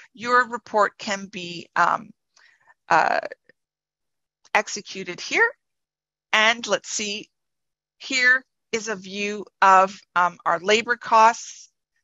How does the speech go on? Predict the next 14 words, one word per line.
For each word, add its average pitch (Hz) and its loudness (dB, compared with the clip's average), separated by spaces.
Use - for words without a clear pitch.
uh, 170 4
just - -14
for 185 -2
your 160 -2
information. 160 -10
Down 247 2
here, 254 -6
under 220 0
this 208 -8
line, 208 4
um, 196 4
it's 214 -2
reminding 214 -4
you 208 -10